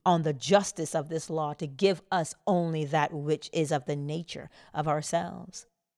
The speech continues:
To attempt to change the world before we change our concept of ourselves is to struggle against the nature of things. There can be no outer change until there is first an inner change.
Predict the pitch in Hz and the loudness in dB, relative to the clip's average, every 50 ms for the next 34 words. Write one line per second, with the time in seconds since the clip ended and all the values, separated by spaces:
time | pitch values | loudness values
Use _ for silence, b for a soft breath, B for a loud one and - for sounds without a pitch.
0 | _ - 247 214 196 - - 269 226 - - - - - 170 - 240 233 202 180 | _ 2 4 4 4 4 2 0 -2 -2 -4 -8 -12 -10 -4 0 2 2 2 2
1 | 165 147 147 - 151 143 147 185 190 175 156 139 160 151 - - 185 160 156 147 | 0 -2 -2 -2 -2 -2 0 2 4 4 4 2 0 -2 2 2 2 2 2 0
2 | - - 196 170 156 147 156 143 139 - - 202 196 170 151 - 151 - 160 147 | 0 0 0 0 0 0 -2 -4 -4 -2 2 2 2 4 2 0 -4 -4 -4 -4
3 | 156 143 139 - - 202 208 196 175 - - 165 - - _ _ B B B B | -4 -6 -6 -6 -6 -6 -6 -6 -8 -10 -12 -14 -18 -20 _ _ B B B B
4 | B B 202 - - 190 175 - - - - - 240 233 214 190 170 165 160 147 | B B 4 4 6 4 4 2 0 -2 2 6 6 6 6 6 4 4 2 4
5 | - 180 175 160 - - 180 180 180 196 208 175 160 - 180 175 170 - - 226 | 4 2 2 2 0 0 0 2 2 2 0 0 -2 0 0 0 0 0 0 -2
6 | 240 240 214 196 175 160 - - - _ _ _ _ _ _ _ _ _ _ _ | -2 -2 -4 -6 -8 -10 -12 -16 -20 _ _ _ _ _ _ _ _ _ _ _
7 | _ _ _ _ - 220 220 220 - 294 277 254 214 202 165 160 156 - - 160 | _ _ _ _ 6 6 6 6 4 2 2 2 2 2 2 2 0 0 2 0
8 | 151 151 147 143 - - - 180 165 170 190 214 247 277 - 170 160 147 - 190 | 2 0 -2 -4 -4 -2 0 0 0 0 -2 -4 -6 -6 -4 -2 -2 0 2 4
9 | 185 170 160 165 160 - 170 - - - 208 196 185 - - 226 208 202 - - | 4 4 4 4 4 2 0 -2 -2 0 2 2 2 4 6 6 4 4 4 0
10 | 247 247 214 180 - - 185 160 151 - 101 101 101 - - | 0 0 0 -2 -2 -2 -4 -4 -4 -6 -10 -12 -12 -14 -14